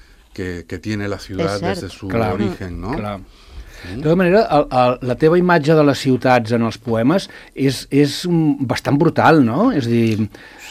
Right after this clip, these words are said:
Speaker 1: Sí.
Speaker 3: és, és la ciutat una mica com a camp de batalla, no?
Speaker 1: Puede
Speaker 3: De,
Speaker 1: ser,
Speaker 3: de
Speaker 1: sí, sobre todo en el último libro, ¿no?
Speaker 3: Sí, ¿no?
Speaker 1: Sí, porque ese libro, mm, lo terminé de escribir en Sao Paulo. Y,
Speaker 3: Vale.
Speaker 1: y
Speaker 3: Hòstia,
Speaker 1: toma
Speaker 3: claro.
Speaker 1: algo de esa, de esa
Speaker 3: Home,
Speaker 1: brutalidad,
Speaker 3: Sao Paulo
Speaker 1: porque
Speaker 3: és
Speaker 1: Sao Paulo
Speaker 3: brutal.
Speaker 1: es una ciudad brutal.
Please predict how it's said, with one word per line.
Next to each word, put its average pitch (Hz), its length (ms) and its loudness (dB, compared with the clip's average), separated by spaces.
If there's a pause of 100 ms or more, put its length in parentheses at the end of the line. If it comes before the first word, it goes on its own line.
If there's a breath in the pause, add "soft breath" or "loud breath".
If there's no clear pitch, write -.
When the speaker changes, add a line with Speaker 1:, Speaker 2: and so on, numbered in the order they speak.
(220 loud breath)
Speaker 1:
Sí. 107 160 -8
Speaker 3:
és, 131 300 0 (100)
és 139 100 2
la 180 140 6
ciutat 190 320 8
una 196 160 8
mica 175 180 4
com 196 140 6
a 151 80 6
camp 156 180 8
de 202 80 10
batalla, 156 480 6
no? 156 300 4
Speaker 1:
Puede 170 140 2
Speaker 3:
De, - 20 2
Speaker 1:
ser, 120 240 2
Speaker 3:
de 107 160 -4
Speaker 1:
sí, 120 160 -4
sobre 95 300 -6
todo 120 180 -2
en 127 80 -2
el 117 80 -2
último 123 340 -2
libro, 110 400 -4
¿no? 92 160 -4
Speaker 3:
Sí, 151 160 4
¿no? 147 300 4 (180)
Speaker 1:
Sí, 135 240 -8 (200 soft breath)
porque 107 240 -4
ese 165 180 -2
libro, 160 720 2
mm, 104 400 -6
lo 101 180 -2
terminé 107 320 0
de 170 80 0
escribir 139 380 -4
en 160 60 -8
Sao 113 240 -8
Paulo. 90 440 -2 (760 soft breath)
Y, 131 80 -4
Speaker 3:
Vale. 104 320 0
Speaker 1:
y 117 160 -4
Speaker 3:
Hòstia, - 120 -20
Speaker 1:
toma 139 520 -2
Speaker 3:
claro. 135 100 0
Speaker 1:
algo 123 320 0
de 120 80 -6
esa, 117 320 -8
de 110 120 -10
esa 117 180 -8
Speaker 3:
Home, 110 100 -8
Speaker 1:
brutalidad, 110 380 -2
Speaker 3:
Sao 110 80 -2
Paulo 110 180 2
Speaker 1:
porque 113 60 4
Speaker 3:
és 120 80 2
Speaker 1:
Sao 120 80 0
Paulo 123 160 2
Speaker 3:
brutal. 107 180 2
Speaker 1:
es 101 80 -2
una 104 160 -8
ciudad 98 260 -8
brutal. 92 380 -12